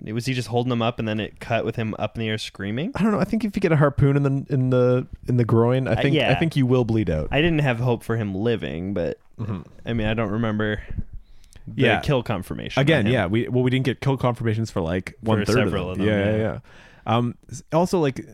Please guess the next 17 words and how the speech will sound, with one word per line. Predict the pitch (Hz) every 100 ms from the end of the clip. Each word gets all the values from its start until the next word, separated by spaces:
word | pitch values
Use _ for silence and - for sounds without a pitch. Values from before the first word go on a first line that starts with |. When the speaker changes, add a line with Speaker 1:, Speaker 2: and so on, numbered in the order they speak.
| - -
Speaker 2:
the | 135
twins | - 185 180
is | 135 -
such | 127 -
a |
strange | - - 123 120 -
thing | 120 120
to, | -
like, | 107 110 - - -
we | 143
don't | 165
even | 170 151 147 -
really | 127 127
get | 127 110
a |
context | 95 117 113 104 -
for, | 104 98 95 98